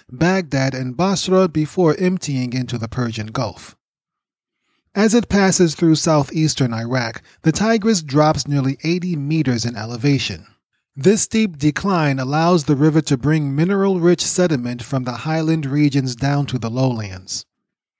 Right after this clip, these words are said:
Various distributaries of the Tigris carry the sediment along, creating one of the most fertile regions in the world.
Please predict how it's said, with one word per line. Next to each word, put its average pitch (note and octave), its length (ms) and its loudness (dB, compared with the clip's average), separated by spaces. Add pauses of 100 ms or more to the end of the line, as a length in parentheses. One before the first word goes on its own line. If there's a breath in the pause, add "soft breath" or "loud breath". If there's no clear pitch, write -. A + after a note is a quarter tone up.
(120)
Various G#3+ 540 4
distributaries D#3+ 840 2
of C3 100 0
the B2+ 80 -2
Tigris C3 560 0
carry F#3 320 4
the D3 140 2
sediment B2+ 500 -2
along, D3+ 460 -2
creating F#3 480 -2
one E3+ 120 -2
of E3+ 200 -2
the D3+ 80 0
most C#3 340 -2
fertile F3 340 0
regions C#3 480 -2
in A2 160 -8
the A#2 80 -8
world. A#2+ 520 -4